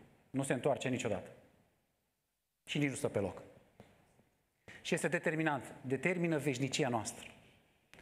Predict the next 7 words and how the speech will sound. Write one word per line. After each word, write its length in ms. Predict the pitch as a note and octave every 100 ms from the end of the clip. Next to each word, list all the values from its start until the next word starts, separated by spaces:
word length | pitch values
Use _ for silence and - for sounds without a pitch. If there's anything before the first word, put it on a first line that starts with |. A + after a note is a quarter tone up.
| - - - _ _ _ _ _ _ _ - - - - _ _ -
Uh, 380 | D3+ C3 C3 C3 - - - - -
aș 180 | - C3+
vrea 140 | F#3+
să 160 | A#3 A#3+
vă 160 | G#3+
spun 280 | F#3+ - G#3+
că 400 | G#3 G#3+ F#3 F3